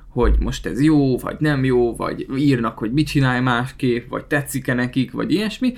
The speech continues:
Hát nagyjából nem erre használják, hanem a legtöbben promózzák a eddig, az eddig felrakott projekteket, köztük vagyok én is, tehát néha így rám jön, és akkor promózok egy-két projektet.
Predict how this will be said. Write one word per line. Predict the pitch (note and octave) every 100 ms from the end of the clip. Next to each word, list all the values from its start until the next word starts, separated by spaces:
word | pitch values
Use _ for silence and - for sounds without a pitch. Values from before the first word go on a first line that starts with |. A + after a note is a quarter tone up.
| -
Hát | E3+
nagyjából | - F#3+ C3 C3
nem | C3+ A#2+
erre | A2+ A2
használják, | A#2 A#2+ - G#2+ B2 G3+ -
hanem | C3+ A#2 A#2+
a |
legtöbben | A#2 A#2 - G#2+ G#2
promózzák | - C3 B2 G#2+ A2+ A#2 G#2 -
a | A#2 G#2+ G2 -
eddig, | A#2+ A2+ A2+ G#2+ -
az | A#2+ B2
eddig | A#2 G#2+
felrakott | - A#2+ G#2+ G#2+ A2+ -
projekteket, | B2 A2+ A2+ - B2 G3 G3 -
köztük | - C#3 C3 G2
vagyok | A2 A2+ D3
én | A#2+
is, | D3 G3 -
tehát | B2+ B2+ -
néha | A2 A2+ A2
így | G#2+
rám | D#3+ G3 D#3
jön, | C#3+ C3
és | B2+ -
akkor | A#2 B2+ A#2 - -
promózok | - A#2 G#2+ A2+ -
egy-két | A2+ - A2 G#2
projektet. | B2 D3 E3+ - A3